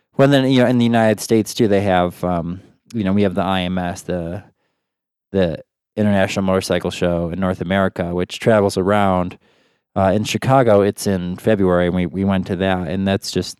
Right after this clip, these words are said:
you know, fuel on the fire too. You actually get to see, uh, see the bikes, um, you know, from the manufacturers. Uh, it's not as extensive as the icma show, but, uh,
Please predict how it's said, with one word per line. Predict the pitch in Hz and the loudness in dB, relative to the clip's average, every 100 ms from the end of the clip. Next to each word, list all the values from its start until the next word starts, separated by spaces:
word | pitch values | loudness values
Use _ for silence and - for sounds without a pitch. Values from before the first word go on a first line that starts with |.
| _ | _
you | 92 90 | -6 -4
know, | 90 | -4
fuel | - 104 | 0 2
on | 95 90 | 2 -2
the | |
fire | 85 95 92 95 | -2 0 0 0
too. | 98 | -2
You | 92 95 | 0 0
actually | 92 - | 0 -2
get | 90 | -6
to | 90 | -6
see, | - - 98 92 90 _ _ _ _ _ _ | -8 -4 -2 -2 -4 _ _ _ _ _ _
uh, | 95 95 | 0 0
see | - 139 | 2 2
the | 113 | 2
bikes, | 98 92 90 - - - - | 2 2 0 -4 -12 -12 -10
um, | 90 87 85 76 80 | -6 -4 -6 -8 -8
you | 101 | -6
know, | |
from | 95 104 | 0 0
the | |
manufacturers. | 95 92 90 95 92 - 90 90 - - - | 0 -2 -2 -2 -4 -4 -6 -6 -10 -14 -16
Uh, | 90 82 | -14 -10
it's | 113 - | -6 2
not | 135 | 4
as | 110 | 4
extensive | 98 - 104 98 107 | 0 -4 -4 0 0
as | 101 | 0
the | |
icma | 95 107 117 110 | 0 0 -2 0
show, | 120 117 | 2 2
but, | 98 90 | 2 -4
uh, | 85 | -6